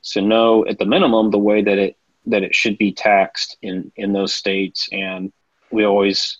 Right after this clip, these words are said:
we always advocate in, in most cases to, when in doubt, to charge sales tax if you're selling a taxable good, because we, we speak of the, the greatest tragedy in sales tax, and that's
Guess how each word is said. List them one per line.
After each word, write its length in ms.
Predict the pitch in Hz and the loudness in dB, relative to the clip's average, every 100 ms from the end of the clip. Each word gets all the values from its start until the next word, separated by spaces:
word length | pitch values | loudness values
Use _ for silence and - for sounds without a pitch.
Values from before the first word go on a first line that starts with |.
| - | -2
we 160 | 160 | 2
always 220 | 147 139 113 | 4 4 4
advocate 600 | 117 113 107 - 95 - | 2 0 -4 0 -2 -2
in, 240 | 98 98 | -6 -6
in 140 | - 110 | -2 0
most 260 | 113 110 | 2 0
cases 600 | - 104 98 104 98 - - _ _ _ _ | -2 -2 -2 -4 -4 -6 -10 _ _ _ _
to, 500 | - 113 101 101 98 - | -2 2 4 4 2 -2
when 200 | 101 110 | -2 0
in 180 | 104 107 | 0 0
doubt, 340 | 101 98 - | 0 0 -6
to 200 | - 101 | -2 -2
charge 400 | 92 107 101 92 | 0 -2 0 -2
sales 300 | - 113 107 | 0 2 0
tax 560 | - 98 101 - - - _ _ | 0 0 0 -4 -8 -10 _ _
if 180 | 117 - | -10 -4
you're 80 | 95 | -2
selling 360 | - 101 95 | 0 -2 -4
a 40 | 90 | -2
taxable 540 | 107 101 - 95 92 | -2 0 -2 -2 -4
good, 440 | 101 165 143 127 - _ | 2 4 6 2 0 _
because 720 | 110 - 104 101 - - - _ - | -8 -2 0 0 0 -8 -10 _ -4
we, 220 | 101 98 - | -4 -4 -4
we 100 | 104 | -4
speak 300 | - 135 131 | 0 0 0
of 180 | 107 - | -4 -6
the, 300 | 101 95 95 - | -2 0 -2 -4
the 100 | 104 | 0
greatest 400 | 110 113 104 - | 2 2 0 -2
tragedy 420 | 107 101 98 90 | -2 -2 -2 -6
in 100 | 87 | -8
sales 300 | - 110 98 | -2 0 0
tax, 400 | - 98 101 - | 0 0 0 -4
and 160 | 101 101 | -4 -2
that's 420 | 98 98 - | -2 -2 -8